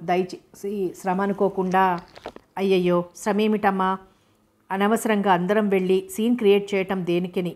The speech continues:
అంతే." "సరే, ఓసారి వెళ్ళి చూసొస్తాను, నీ ఇష్టం," అంటూ బయలుదేరాడు.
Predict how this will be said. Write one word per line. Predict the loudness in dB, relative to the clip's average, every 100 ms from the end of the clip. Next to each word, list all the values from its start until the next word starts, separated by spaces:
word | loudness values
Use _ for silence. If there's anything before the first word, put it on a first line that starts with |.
| -8
అంతే." | -8 -2 -2 -4 -10 _ _ _ _ _ _ _ _ _ _ _ -6
"సరే, | 0 2 2
ఓసారి | 0 4 4 4
వెళ్ళి | 2 2 0
చూసొస్తాను, | -2 -2 0 -2 -2 -6
నీ | -4 -4
ఇష్టం," | -2 -4 -4 -6
అంటూ | -4 -2
బయలుదేరాడు. | -2 0 0 0 0 0